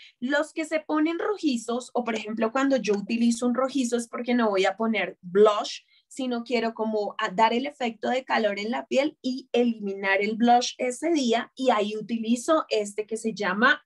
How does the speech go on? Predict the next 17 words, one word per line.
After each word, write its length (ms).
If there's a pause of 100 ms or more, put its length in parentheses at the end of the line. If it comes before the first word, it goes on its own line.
Rosewood. 640 (800)
Los 180
que 120
son 280
mucho 300
más 240
rojitos 580
que 220
estos, 360
que 140
uno 220
los 280
ve 320
y 100
se 200
ven 220
rojizos, 880